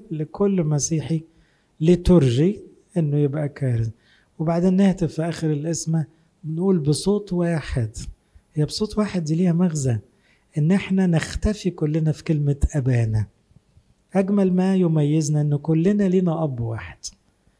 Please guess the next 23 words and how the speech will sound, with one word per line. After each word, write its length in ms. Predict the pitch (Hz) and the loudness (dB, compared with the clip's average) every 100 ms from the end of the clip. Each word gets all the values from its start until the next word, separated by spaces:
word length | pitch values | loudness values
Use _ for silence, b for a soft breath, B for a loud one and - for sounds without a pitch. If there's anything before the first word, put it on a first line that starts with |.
| _ _ _ | _ _ _
فلو 280 | - 147 151 | -4 0 2
كرهت 400 | 147 180 220 - | 2 2 2 0
أخوك، 380 | 160 - 196 - | -4 -2 -4 -4
طلعت 480 | - 160 185 180 156 | -4 -2 -2 -4 -6
بره 280 | 156 170 139 | -4 -2 -2
الأبوة. 600 | 139 135 156 165 110 - _ _ - | -2 0 0 0 -2 -6 _ _ -8
ليه؟ 320 | 135 143 139 B B B B - | 0 2 0 B B B B 0
أبوك 280 | 175 202 | 2 2
بيحب 360 | 208 - 208 180 | 2 2 0 0
أخوك. 440 | 170 196 180 - - - _ _ _ _ - - _ _ _ _ _ _ _ _ _ _ _ | 0 -2 -4 -10 -20 -20 _ _ _ _ -20 -20 _ _ _ _ _ _ _ _ _ _ _
فاللي 300 | _ 147 151 | _ -2 0
أنت 160 | 196 190 | 0 0
مش 180 | 160 147 | -2 -2
عاجبك 420 | 170 170 151 135 | -4 -2 -2 0
ده 260 | 131 147 - _ _ _ - | 0 -2 -6 _ _ _ -8
حبيب 400 | - 175 208 202 | -2 2 4 4
أبوك، 480 | 202 208 - - _ _ - | 2 -2 -6 -20 _ _ -10
حلها 500 | - 165 165 180 202 | -2 0 2 2 0
لي 140 | 196 | 0
بقى. 200 | 190 196 _ _ _ _ _ - | -2 -6 _ _ _ _ _ -6
هتروح 320 | 151 196 160 | 0 0 0
السما 320 | 165 190 180 | -2 0 0
إزاي؟ 320 | 165 165 165 | 0 0 -2